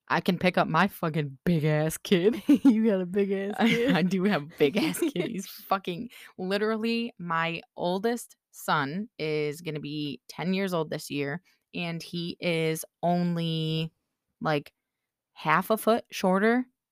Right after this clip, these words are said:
Speaker 1: than I am,
Speaker 2: Mm-hmm.
Speaker 1: and literally is, like <laughs>
Speaker 2: He weighs almost as much as I do.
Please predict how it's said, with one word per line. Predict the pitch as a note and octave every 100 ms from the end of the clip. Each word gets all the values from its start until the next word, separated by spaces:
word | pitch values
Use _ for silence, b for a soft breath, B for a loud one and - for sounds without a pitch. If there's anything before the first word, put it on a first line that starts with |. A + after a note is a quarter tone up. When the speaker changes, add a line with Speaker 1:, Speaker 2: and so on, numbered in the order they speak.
| _ -
Speaker 1:
than | G3
I | F#3 F3+
am, | G3+ A3 A3+ A#3
Speaker 2:
Mm-hmm. | A3 G3
Speaker 1:
and | F3+ F3+ E3+ D#3+
literally | F3 F3+ F#3 F#3+ G3+ G#3+ A3 _ _ _ _ _ _ -
is, | E3+ E3
like | D#3+ D3 D3+ - _ _ _
<laughs> | - - - - _ _ -
Speaker 2:
He | - C#4+
weighs | C4 G3 F3+ A3+
almost | - - G3 G3 G3+
as | G#3
much | F3+ F3
as | D3
I | D3
do. | D3 G#3